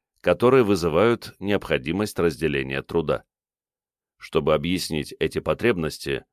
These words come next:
нужно их предположить, что не значит, однако, отрицать их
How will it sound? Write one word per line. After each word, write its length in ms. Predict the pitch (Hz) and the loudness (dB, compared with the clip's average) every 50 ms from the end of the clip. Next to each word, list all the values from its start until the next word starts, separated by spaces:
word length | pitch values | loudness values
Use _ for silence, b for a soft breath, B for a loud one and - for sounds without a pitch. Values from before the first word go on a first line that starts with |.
| _ _ _ _ - | _ _ _ _ -10
нужно 380 | - 87 117 139 123 107 123 | -2 0 2 2 2 2 -2
их 300 | - - - 113 107 - | -2 0 0 -2 -2 0
предположить, 800 | - 104 101 92 _ - 87 82 85 87 87 110 92 - - - _ _ _ _ _ | -2 -2 -2 -2 _ 0 2 4 4 2 2 0 -2 -2 -6 -18 _ _ _ _ _
что 340 | _ - - - - 82 78 76 | _ -20 -14 -2 0 2 2 2
не 160 | 80 87 87 | 0 -2 -2
значит, 460 | 76 67 80 80 80 - 92 87 - | -2 0 0 0 0 0 -4 0 0
однако, 520 | 98 92 92 104 107 104 - 107 101 95 - _ _ _ | 0 2 4 0 0 2 4 2 2 2 -2 _ _ _
отрицать 720 | - 76 - - 82 82 - - - 80 76 73 - - | -2 0 0 0 0 0 -2 -2 -2 -2 -2 -2 -4 -4
их 380 | - 107 110 - - - - | 0 0 0 0 -2 -14 -18